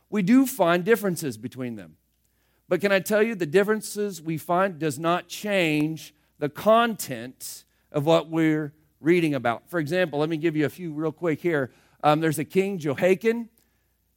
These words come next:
One copy says he was eight years old when he became king. Another copy says he was eighteen.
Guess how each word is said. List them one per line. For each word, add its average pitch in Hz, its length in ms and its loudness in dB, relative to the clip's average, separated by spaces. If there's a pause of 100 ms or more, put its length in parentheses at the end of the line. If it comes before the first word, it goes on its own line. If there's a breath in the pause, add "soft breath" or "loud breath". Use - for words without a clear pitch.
(200)
One 233 480 2 (1000)
copy 196 420 2
says 180 320 0
he 185 100 -4
was 156 220 -4
eight 220 200 2
years 175 220 -8
old 151 180 0
when 139 100 -2
he 139 60 0
became 131 360 -6
king. 165 220 -4
Another 180 220 0
copy 175 300 -2
says 165 220 -4
he 180 80 -6
was 156 140 -4
eighteen. 151 580 -4